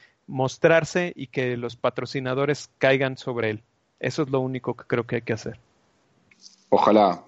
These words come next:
Speaker 2: ojalá, porque es un buen piloto, lo demo-, lo viene demostrando y, eh, cada día estoy más de acuerdo con Facu, que dice que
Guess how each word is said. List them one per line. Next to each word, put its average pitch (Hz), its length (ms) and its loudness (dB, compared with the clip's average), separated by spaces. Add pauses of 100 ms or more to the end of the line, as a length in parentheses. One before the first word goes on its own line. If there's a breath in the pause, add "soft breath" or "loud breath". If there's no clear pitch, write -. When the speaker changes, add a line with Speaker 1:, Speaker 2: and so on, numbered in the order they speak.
(140)
Speaker 2:
ojalá, 117 420 2
porque 92 960 0
es 104 260 -4
un 95 320 -2 (100)
buen 120 240 6
piloto, 123 380 8
lo 98 60 2
demo-, 92 280 -2
lo 95 120 0
viene 113 160 0
demostrando 127 680 -2 (600 soft breath)
y, 85 1040 2
eh, 82 360 2 (100)
cada 110 160 8
día 120 160 10
estoy 110 160 2
más 120 120 4
de 110 60 6
acuerdo 110 300 6
con 101 160 0
Facu, 113 240 2
que 98 80 2
dice 95 280 0
que 85 880 0